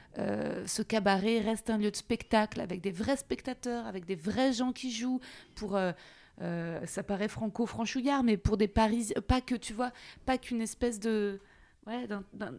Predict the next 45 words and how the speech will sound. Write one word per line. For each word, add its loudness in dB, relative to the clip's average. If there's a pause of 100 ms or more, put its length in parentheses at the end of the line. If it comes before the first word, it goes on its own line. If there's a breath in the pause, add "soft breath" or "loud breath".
(180)
d'une 2
attraction 0
à 2
touristes. 0
En 2
plus, -2
c'est 0
à 2
Pigalle. 2
Non, 2
en 0
fait, -2
c'est, 2 (260 loud breath)
c'est -4
un 2
endroit 0
pour 0
nous, 4
où 2
on 2
s'échange -2
des 2
messages. 0 (280 loud breath)
Il -8
y -4
a -4
des 0
lieux 4
à 4
touristes, -4
très -6
bien, 2
des 0
revues, 0 (200)
parfait -2
que -12
ça -2
existe. -2 (400 soft breath)
Mais 0
tu -6
vois, 4
heureusement 4
que -4
c'est 2
pas 0